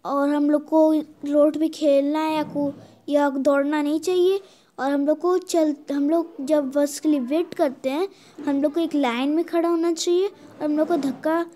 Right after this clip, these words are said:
धक्का मुक्की नहीं करनी चाहिए। इधर धकेलो, मुझे पहले जाना है, मुझे ऐसे जाना है, मुझे इसके साथ खड़ा होना है, ऐसे, ऐसे नहीं करना चाहिए। और हम लोग को जब बस चलती रहे या रुकती रहे, आपको चलती हुई बस में से नहीं उतरना चा-,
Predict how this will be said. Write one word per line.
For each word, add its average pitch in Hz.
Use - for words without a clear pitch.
धक्का 285
मुक्की 311
नहीं 302
करनी 339
चाहिए। 381
इधर 262
धकेलो, 285
मुझे 269
पहले 269
जाना 262
है, 269
मुझे 269
ऐसे 277
जाना 269
है, 262
मुझे 262
इसके 285
साथ 277
खड़ा 269
होना 269
है, 269
ऐसे, 277
ऐसे 311
नहीं 302
करना 330
चाहिए। 349
और 285
हम 294
लोग 339
को 381
जब 294
बस 302
चलती 330
रहे 381
या 311
रुकती 285
रहे, 302
आपको 320
चलती 339
हुई 339
बस 285
में 294
से 311
नहीं 285
उतरना 254
चा-, 277